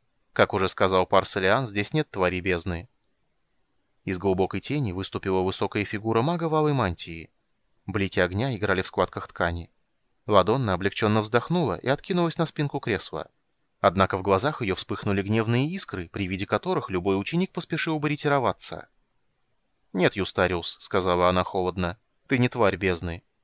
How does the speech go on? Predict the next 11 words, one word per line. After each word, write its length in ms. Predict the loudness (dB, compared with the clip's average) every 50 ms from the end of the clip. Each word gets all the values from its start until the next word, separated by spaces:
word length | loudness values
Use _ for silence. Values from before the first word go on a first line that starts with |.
| _ _ _ _ _ 0
Как 200 | 0 0 2 0
тебе 220 | -2 0 2 2
удалось 360 | 4 6 6 6 6 4 2
спрятаться 480 | 0 -2 0 0 0 0 -2 -2 -2 -2
от 100 | -2 0
меня? 340 | 0 0 0 0 0 -2 -4 _ _ _ _ _ _ _
Ты, 120 | 2 4 4
оказывается, 560 | 6 6 6 4 4 4 2 0 0 -2 -4
хитёр, 380 | -4 -6 -6 -2 2 4 4 4
алый 200 | 4 4 2 4
маг». 320 | 4 2 2 0 -6